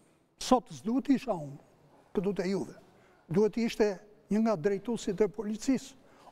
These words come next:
ose të ministrisë që t'i japi një shpjegim opinionit publik.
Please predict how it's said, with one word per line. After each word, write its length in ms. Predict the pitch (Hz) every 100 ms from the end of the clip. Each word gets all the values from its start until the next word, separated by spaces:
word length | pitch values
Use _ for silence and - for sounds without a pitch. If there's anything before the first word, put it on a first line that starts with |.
| _
ose 320 | 247 220 - 175
të 140 | -
ministrisë 760 | 185 202 220 - 247 190 - - _ _ _ _ -
që 100 | 208
t'i 120 | -
japi 240 | 214 226 240
një 140 | 226
shpjegim 480 | - 233 170 220 233
opinionit 580 | 208 - 208 226 208 208
publik. 360 | 208 185 190